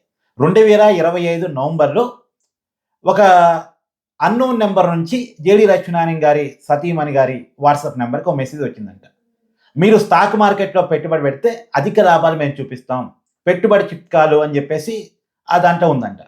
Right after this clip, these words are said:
స్టాక్ మార్కెట్లో మీరు కనుక పెట్టుబడి పెట్టి, మేము చెప్పినట్టు పెడితే ఐదు వందల శాతం లాభాన్ని చూపిస్తామని చెప్పి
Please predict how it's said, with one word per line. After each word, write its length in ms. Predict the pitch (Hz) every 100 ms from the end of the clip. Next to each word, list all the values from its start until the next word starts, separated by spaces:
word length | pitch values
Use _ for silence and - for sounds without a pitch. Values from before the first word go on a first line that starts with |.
| _ _ _ _
స్టాక్ 360 | - 180 233 240
మార్కెట్లో 640 | 214 208 208 196 202 202
మీరు 180 | 180 165
కనుక 320 | 170 180 180
పెట్టుబడి 300 | 165 165 160
పెట్టి, 240 | 151 147 147
మేము 200 | 165 156
చెప్పినట్టు 340 | 156 202 202
పెడితే 480 | 156 135 - 233 - _ _ _ _ _ 151
ఐదు 280 | 247 285
వందల 280 | 269 247 233
శాతం 360 | - 196 202 202
లాభాన్ని 440 | 180 175 175 170
చూపిస్తామని 500 | 151 151 - 143 147
చెప్పి 200 | 139 170